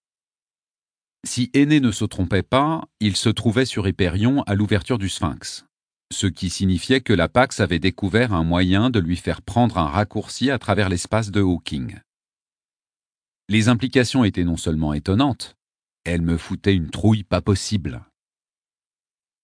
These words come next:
Aîné ne semblait pas s'en faire outre mesure. Les jours passant,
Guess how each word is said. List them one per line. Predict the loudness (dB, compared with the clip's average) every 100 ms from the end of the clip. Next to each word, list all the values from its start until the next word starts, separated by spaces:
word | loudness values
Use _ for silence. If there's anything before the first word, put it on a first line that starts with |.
| _ _ _ _ _ _
Aîné | 4 4 4 2
ne | 2
semblait | 2 0 0 2
pas | 0
s'en | -2
faire | -2 -2 -2
outre | 0 2
mesure. | 2 0 -4 -10 -16 _ _ _ _ _ _ _
Les | 2 2
jours | 2 2
passant, | 0 2 0 0